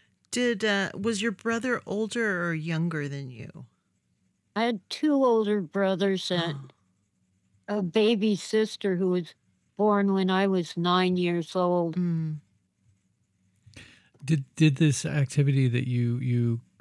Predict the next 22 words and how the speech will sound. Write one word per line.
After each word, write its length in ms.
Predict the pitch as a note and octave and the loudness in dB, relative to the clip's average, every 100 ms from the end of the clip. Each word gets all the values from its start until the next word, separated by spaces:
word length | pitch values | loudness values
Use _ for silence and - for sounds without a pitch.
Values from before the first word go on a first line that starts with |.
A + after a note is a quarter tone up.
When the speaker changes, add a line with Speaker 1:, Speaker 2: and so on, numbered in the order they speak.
| C#3 | 0
Speaker 3:
uh, 420 | A#2 A2+ G#2 A2 | 2 2 0 -4
categorize 760 | - C3+ B2 A#2 A2 G#2 G#2 | -4 0 2 2 2 0 0
as 160 | A2 G2+ | -2 -4
demonic, 600 | - A2+ G#2 A2 A2+ G2 C3 | -2 -2 0 0 0 -2 -2
did, 200 | A#2+ B2 | 0 0
was 160 | B2 B2 | 2 2
that 140 | C3+ | 2
happening 400 | A#2 C3 C3 A#2+ | 2 0 2 2
at 80 | A#2 | 0
the 100 | - | -2
same 380 | - - B2 A#2+ | -4 0 0 0
time 380 | - A#2+ C3 C3+ | 0 2 2 2
ever? 420 | C3+ C3+ D3 D3+ | 2 2 2 2
Was 180 | C#3 A#2 | 2 2
there 120 | A#2 | 2
any 220 | B2+ B2+ A2+ | 2 2 2
overlap 580 | A#2+ C3 A#2+ A#2+ A#2 | 2 2 2 0 0
with 120 | B2 - | -2 0
the 220 | A#2 A2+ | 0 0
angelic 500 | A2 G#2 A2 C3 D#3 | 0 0 0 0 -2
experiences? 880 | C3+ - D#3+ D#3+ D#3+ F3 E3 - - _ _ _ _ _ _ _ _ _ _ _ _ _ _ _ _ _ _ _ | -6 -2 0 0 -2 -6 -8 -10 -20 _ _ _ _ _ _ _ _ _ _ _ _ _ _ _ _ _ _ _
Speaker 2:
Well, 400 | C4 C4 A#3+ B3 | -14 -14 -8 -8